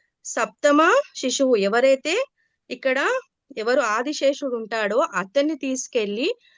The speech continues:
రోహిణీదేవి యోగమాయ ద్వారా రోహిణీదేవి గర్భంలో ఉంచడము జరుగుతుంది. ఇక్కడ ఏం చెప్తారంటే ఈమెకి గర్భస్రావం అయినట్టుగా చెప్తారు.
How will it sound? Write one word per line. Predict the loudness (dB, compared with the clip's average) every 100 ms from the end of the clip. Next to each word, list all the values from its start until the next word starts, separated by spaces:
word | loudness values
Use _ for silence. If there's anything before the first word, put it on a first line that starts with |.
| _ 0
రోహిణీదేవి | 6 6 6 4 4 4 2 2 0 -6 -8 _ _ _
యోగమాయ | 2 4 6 4 4 2 2 -2
ద్వారా | -4 -4 -2 -2 -2
రోహిణీదేవి | 2 4 2 0 -2 0 0 -2 -2 -4
గర్భంలో | -6 -6 -6 -2
ఉంచడము | -4 -4 -4 -4 0
జరుగుతుంది. | 0 0 -2 -8 -12 -14 _ _ _ _ _ -12
ఇక్కడ | -4 2
ఏం | 4 4
చెప్తారంటే | 2 0 0 0 0 -2
ఈమెకి | -2 -4 -4 -2
గర్భస్రావం | -2 -2 -6 -4 -4 -4 -4
అయినట్టుగా | -4 -4 -6 -4 -2 -2 -2 _ _ _ _ -4
చెప్తారు. | -4 -4 -8 -8